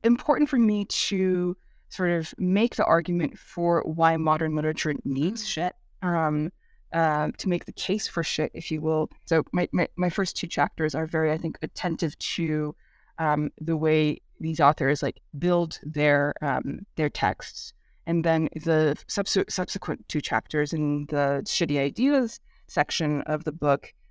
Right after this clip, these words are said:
Speaker 1: um, I, I do fecal pairings,
Speaker 2: Mm-hmm.
Speaker 1: right?
Speaker 2: Yeah.
Speaker 1: I read Sartre and Genet together as a kind of fecal bromance gone bad. I read Duras and Gary together, which is, like, not, I think, a very, like, not, not, not the sort of literary pairing that you would expect, 'cause that Duras and Gary are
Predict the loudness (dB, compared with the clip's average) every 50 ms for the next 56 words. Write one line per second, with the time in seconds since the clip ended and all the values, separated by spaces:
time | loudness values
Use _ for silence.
0 | _ _ -2 -2 -2 -2 0 -2 -2 0 0 0 0 0 0 0 -2 -2 -2 -4
1 | -6 -4 -2 -4 -6 -6 -8 -6 -2 -2 -2 -2 -4 -6 -6 -6 -6 -6 -6 -8
2 | -12 -14 _ _ 0 2 2 4 4 2 2 2 2 0 0 0 0 0 0 0
3 | 0 -2 -4 -2 -2 -2 -2 -2 -2 0 -2 -2 -6 -10 -14 -10 -2 4 4 4
4 | 6 6 4 4 4 2 0 -4 -4 -6 -6 -4 -2 0 2 2 4 2 2 0
5 | -4 _ _ _ -6 -4 -2 0 -2 -2 -2 0 2 2 4 4 4 2 2 0
6 | -2 0 0 0 2 2 4 4 4 6 4 4 4 2 0 -2 -8 _ 0 2
7 | 2 2 2 0 -2 -2 -4 -2 0 4 6 6 6 4 2 -2 -2 0 0 0
8 | 2 4 4 4 4 4 2 0 0 -2 0 2 2 2 4 2 0 0 -2 -6
9 | -8 -4 -2 -2 -2 -2 -2 0 2 4 4 4 4 2 -2 -4 -4 -4 -4 -2
10 | -2 0 0 0 0 0 0 -2 -4 -6 -6 -8 -8 -8 -10 -20 _ 2 2 2
11 | 4 4 2 2 4 4 2 2 2 -2 -8 -8 -4 -2 -2 0 0 0 -2 -4
12 | -8 -16 -18 _ -20 _ _ _ _ _ _ _ _ 0 0 2 4 2 2 2
13 | 0 -2 -4 0 0 2 2 0 0 0 0 -2 -2 -2 -4 -10 -12 -2 0 0
14 | 0 0 -2 -12 -14 -10 -8 -8 -8 -6 -6 -4 0 0 0 -2 0 -4 -2 0
15 | 0 0 0 -2 -2 -2